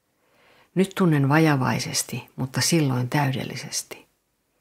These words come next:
niin kuin minut itsenikin tunnetaan täydellisesti. Niin pysyvät nyt usko, toivo, rakkaus, nämä kolme, mutta suurin niistä on rakkaus.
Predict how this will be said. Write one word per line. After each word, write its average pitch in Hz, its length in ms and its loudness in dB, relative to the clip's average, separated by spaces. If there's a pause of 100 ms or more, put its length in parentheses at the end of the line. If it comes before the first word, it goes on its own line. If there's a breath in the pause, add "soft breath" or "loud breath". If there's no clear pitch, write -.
(220)
niin 131 140 -2
kuin 135 160 2
minut 131 260 2
itsenikin 123 640 -2
tunnetaan 123 520 -4
täydellisesti. 131 880 -10 (1200)
Niin 156 140 2
pysyvät 151 460 2
nyt 135 180 -2
usko, - 640 -4 (320)
toivo, 135 680 -2
rakkaus, - 840 -8 (100)
nämä 135 300 -4
kolme, 127 480 -6 (840)
mutta 135 200 -4
suurin 123 500 2
niistä 110 360 -6
on 110 100 -6
rakkaus. - 800 -14